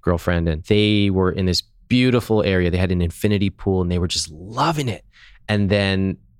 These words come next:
that night, they had to go to sleep early because they had to wake up,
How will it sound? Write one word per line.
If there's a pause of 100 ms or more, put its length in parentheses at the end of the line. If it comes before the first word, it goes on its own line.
(360)
that
night, (100)
they
had
to
go
to
sleep
early
because
they
had
to
wake
up,